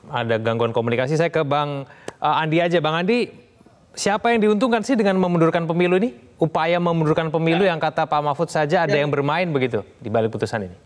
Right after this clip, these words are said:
Speaker 2: Tentu ya, yang diuntungkan adalah yang berkuasa. Eh, karena seakan-akan dengan begitu tertunda pemilu, maka dia tidak bisa tetap berkuasa.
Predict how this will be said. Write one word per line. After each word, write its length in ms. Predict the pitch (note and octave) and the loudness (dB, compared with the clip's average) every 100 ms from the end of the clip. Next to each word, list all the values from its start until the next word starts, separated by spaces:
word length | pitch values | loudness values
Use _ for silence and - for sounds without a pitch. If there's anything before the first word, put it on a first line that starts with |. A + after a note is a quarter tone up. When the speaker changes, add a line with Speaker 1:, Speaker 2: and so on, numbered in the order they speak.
| _ | _
Speaker 2:
Tentu 240 | - G#3 F#3+ | -8 -2 0
ya, 160 | C#4 - - - - | 0 -2 -12 -14 -2
yang 180 | A3 G3+ | 0 2
diuntungkan 480 | G3+ G3 G3 A#3 D4+ | 2 2 0 0 2
adalah 160 | B3+ | 2
yang 160 | G3+ F3+ | 2 2
berkuasa. 880 | F#3+ - D#4+ D#4 G#3+ F3+ E3 - - - - _ _ A2 | 0 0 0 2 2 0 0 -6 -20 -20 -20 _ _ -12
Eh, 160 | - | -8
karena 640 | - A3 A3+ C4+ A#3+ - - | -4 -2 0 0 0 -2 -8
seakan-akan 840 | - A#3 G3+ G3 G#3 G3+ A3 C4 | -4 -2 0 -2 -2 -2 -2 -2
dengan 280 | A#3 A3 A3 | 0 0 0
begitu 560 | G#3 F#3+ G3+ F#3+ G3 - | 0 0 0 2 2 2
tertunda 480 | G#3 A3+ A3 G#3 | 0 0 2 0
pemilu, 480 | G#3 G#3+ G#3+ A3 G4+ | 0 0 0 0 0
maka 320 | C#4 B3 - | 2 -2 -2
dia 160 | - C4+ | 0 0
tidak 120 | B3 A#3 | 0 0
bisa 80 | |
tetap 240 | A#3 A#3+ B3 | 0 0 0
berkuasa. 720 | A3+ G3+ C4 C4 A3+ G#3 - | -2 0 0 2 0 -2 -6